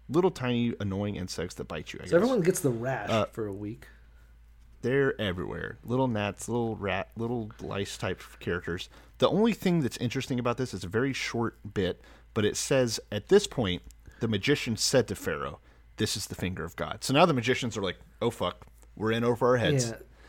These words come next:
Speaker 1: This is God," but Pharaoh still doesn't give a shit.
Speaker 2: The Lord said
Speaker 1: So
Speaker 2: to
Speaker 1: we
Speaker 2: Moses, "Go tell Aaron, stretch out your rod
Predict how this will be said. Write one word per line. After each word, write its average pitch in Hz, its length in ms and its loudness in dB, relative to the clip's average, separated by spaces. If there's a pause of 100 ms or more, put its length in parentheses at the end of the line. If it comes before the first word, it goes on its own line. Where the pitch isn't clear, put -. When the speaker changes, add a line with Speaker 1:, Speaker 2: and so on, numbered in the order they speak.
(180)
Speaker 1:
This 104 160 0
is 127 100 -2
God," 90 380 4
but 95 160 4
Pharaoh 120 240 6
still 110 260 4
doesn't 90 200 0
give 50 120 -8
a - 60 -10
shit. - 200 -8
Speaker 2:
The 139 80 2
Lord 156 440 2
said 165 240 2
Speaker 1:
So - 40 -6
Speaker 2:
to 165 60 2
Speaker 1:
we 147 60 4
Speaker 2:
Moses, 135 420 2 (180)
"Go 151 220 8
tell 208 460 2
Aaron, 135 500 2
stretch - 540 -4
out 196 160 4
your 233 140 4
rod 139 420 2